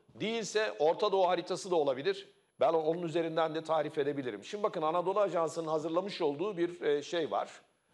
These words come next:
E, bir infografik var burada. Ve bu, e, haritada görülüyor. Yani şimdi daha önceden aslında sizlerle paylaştık bu, e, haritayı ya da buna benzer bir haritayı daha doğrusu. Şöyle,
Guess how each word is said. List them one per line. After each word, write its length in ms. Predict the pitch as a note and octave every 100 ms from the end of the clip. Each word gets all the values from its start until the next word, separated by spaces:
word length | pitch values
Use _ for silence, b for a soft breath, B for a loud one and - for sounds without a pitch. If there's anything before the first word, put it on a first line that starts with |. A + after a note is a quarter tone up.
| - -
E, 320 | G#2+ G#2 G2 - -
bir 180 | A#2+ C3
infografik 920 | G#3+ F3 C3+ F#2+ B2 A2 G2+ D3 -
var 160 | G2 -
burada. 460 | A#2+ F#2+ A#2 - - _ b b b -
Ve 320 | C#3 D#3+ C#3
bu, 460 | D#3+ G3+ G3 F#3+ - -
e, 320 | A#2+ A#2+ A#2
haritada 760 | - - D#3 A3+ - G#2 - - - _ _ _ _ _ -
görülüyor. 520 | D#3 G3 G#3+ E3+ F2+ - - -
Yani 380 | - B2 B2+ C3 - -
şimdi 280 | - E3
daha 220 | D3 F3 C4
önceden 360 | A3+ F#3 F3+
aslında 280 | D#3+ D#3 F3+
sizlerle 420 | D#3 E3 F3 E3+
paylaştık 640 | E3+ D#3+ D#3 D3+ D#3+ - - b -
bu, 400 | A2+ A#2+ G#2+ -
e, 360 | G2 F#2 F2+ F2+ -
haritayı 500 | - B2 A#2+ - G#2
ya 140 | G2+ A2
da 80 |
buna 180 | A2 A#2
benzer 360 | A#2 A#2 C3+ A#2+
bir 100 | G2
haritayı 500 | - F#2+ F2 F#2 F2
daha 220 | E2+ F2
doğrusu. 480 | F#2 E2+ - G3 - B B _
Şöyle, 520 | - G#3+ G3+ C#3 G2+